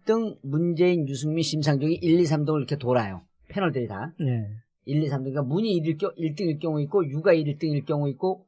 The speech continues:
Speaker 1: 심이 일 등일 경우가 있어. 근데 문이 일 등인 경우도 나온다라고 하는 게 좀 이례적인 거거든요.
Speaker 2: 음.
Speaker 1: 문 후보가.
Speaker 2: 꼴찌는 동일하죠.
Speaker 1: 아, 꼴찌는 동일하지 않습니다.
Speaker 2: 아, 그래요?
Speaker 1: 바뀌었어.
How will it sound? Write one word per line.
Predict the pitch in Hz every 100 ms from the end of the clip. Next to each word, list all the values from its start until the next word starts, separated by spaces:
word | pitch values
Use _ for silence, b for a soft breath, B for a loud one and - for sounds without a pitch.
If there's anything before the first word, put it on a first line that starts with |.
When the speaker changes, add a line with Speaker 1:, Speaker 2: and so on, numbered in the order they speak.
| _
Speaker 1:
심이 | - 202 196
일 | 151
등일 | 165 143
경우가 | 147 139 123
있어. | 117
근데 | 147 180 214 - _ _ _ -
문이 | 147 226 254
일 | 185
등인 | 151 226 214
경우도 | 196 196 202
나온다라고 | 147 160 160 143 160
하는 | 190
게 |
좀 | 220
이례적인 | 170 147 156 147 127
거거든요. | 120 110 113 113 156
Speaker 2:
음. | 131 113 107
Speaker 1:
문 | 135
후보가. | 147 117 151 - _
Speaker 2:
꼴찌는 | - 247 247 214
동일하죠. | 156 147 131 117 107 -
Speaker 1:
아, | 143
꼴찌는 | 285 - 277
동일하지 | 170 170 151 135
않습니다. | - 123 107 87
Speaker 2:
아, |
그래요? | - 175
Speaker 1:
바뀌었어. | 160 143 -